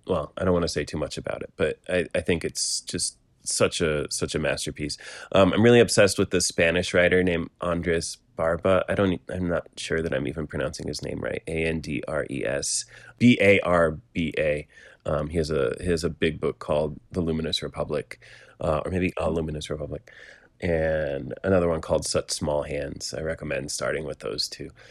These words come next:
Some classics like, uh, Swann's Way, Crime and Punishment,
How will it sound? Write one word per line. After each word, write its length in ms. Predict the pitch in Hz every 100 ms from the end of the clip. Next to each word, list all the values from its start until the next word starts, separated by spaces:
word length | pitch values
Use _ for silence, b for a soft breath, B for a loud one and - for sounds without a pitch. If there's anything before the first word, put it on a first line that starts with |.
| B B B B
Some 220 | - 87
classics 680 | - 85 76 - 87 - -
like, 600 | 78 71 - - - - 87
uh, 360 | 78 78 76
Swann's 440 | 76 - 80 82 82
Way, 680 | 82 90 87 85 85 82 - B B B -
Crime 240 | 90 85
and 100 | 78
Punishment, 800 | - 85 82 - 80 78 76 -